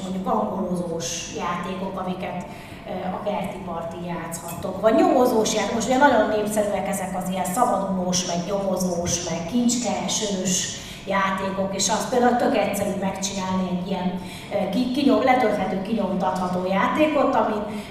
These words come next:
ö, mondjuk van, mit tudom én, kilenc kártya, amit a kert kilenc pontján kell, ö, elrejteni, és akkor valaki megtalálja, akkor meg kell csinálni a rajta található feladatot,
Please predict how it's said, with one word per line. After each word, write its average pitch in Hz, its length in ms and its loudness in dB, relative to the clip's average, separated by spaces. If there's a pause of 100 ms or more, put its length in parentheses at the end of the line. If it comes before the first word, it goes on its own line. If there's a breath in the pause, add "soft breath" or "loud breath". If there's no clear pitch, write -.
ö, 202 200 2
mondjuk 208 300 0
van, 214 260 6
mit 208 80 0
tudom 202 180 0
én, - 420 -4
kilenc - 480 4 (360)
kártya, 196 480 2
amit 262 160 4
a - 140 2
kert - 360 4
kilenc 208 440 0
pontján 202 500 0
kell, 170 260 -2 (380 loud breath)
ö, - 40 -2 (300)
elrejteni, 302 640 6
és - 120 2
akkor 208 300 2
valaki - 340 4
megtalálja, - 460 6
akkor - 180 2
meg 220 220 4
kell 190 220 0
csinálni 196 400 -2
a 196 60 0
rajta - 280 -2 (100)
található 190 500 -4 (120)
feladatot, 311 500 4